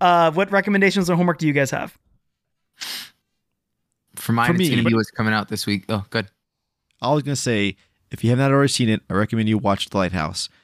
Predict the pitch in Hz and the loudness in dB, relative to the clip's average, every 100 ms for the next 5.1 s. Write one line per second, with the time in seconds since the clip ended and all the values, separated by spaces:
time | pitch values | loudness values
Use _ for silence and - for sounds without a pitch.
0 | _ _ - 110 104 95 87 - _ 113 | _ _ -8 -4 0 0 -2 -8 _ -2
1 | 127 120 113 110 107 - 160 170 147 139 | 0 2 2 2 0 -2 -2 0 0 0
2 | 131 123 117 110 - 110 104 101 98 - | 0 0 0 -2 0 0 0 0 -2 -4
3 | 92 95 98 98 92 98 - 262 311 - | -4 -2 -4 -2 -2 -4 -4 -2 0 -2
4 | - - 180 190 180 151 143 139 127 101 | -6 -4 2 4 2 2 0 -2 -4 -8
5 | 131 | -12